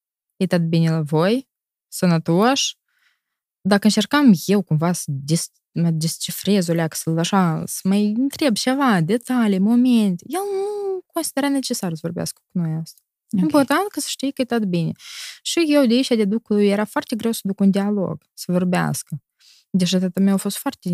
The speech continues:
Speaker 1: inteligent. El par-, participa la olimpiade. El până în clasa doisprezece am făcut lecțiile cu dânsul.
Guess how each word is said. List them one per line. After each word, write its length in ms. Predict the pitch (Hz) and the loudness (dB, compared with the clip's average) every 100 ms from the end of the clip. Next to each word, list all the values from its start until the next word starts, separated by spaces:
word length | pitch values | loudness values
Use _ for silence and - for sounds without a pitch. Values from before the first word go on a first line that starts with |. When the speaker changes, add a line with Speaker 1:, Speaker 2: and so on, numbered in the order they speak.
| 160 151 - 151 156 | -2 -2 -2 -2 -2
Speaker 1:
inteligent. 760 | 190 170 160 165 151 156 147 143 | 2 2 2 -2 -4 -2 -4 -4
El 80 | 240 | -8
par-, 200 | - - - | -10 -14 -12
participa 340 | 196 - - | -12 -10 -4
la 100 | 220 | 0
olimpiade. 760 | 196 190 202 175 151 160 190 160 | 2 4 4 2 -2 0 0 -2
El 300 | 156 214 247 | -4 -2 -2
până 180 | - 254 | 0 0
în 60 | |
clasa 200 | 247 262 | 0 -2
doisprezece 580 | 262 277 - 208 185 170 | -2 -2 -4 -4 -4 -4
am 60 | 160 | -8
făcut 200 | - 160 | -6 -6
lecțiile 280 | 156 - 165 | -6 -10 -8
cu 80 | |
dânsul. 360 | 147 156 147 - | -6 -4 -6 -10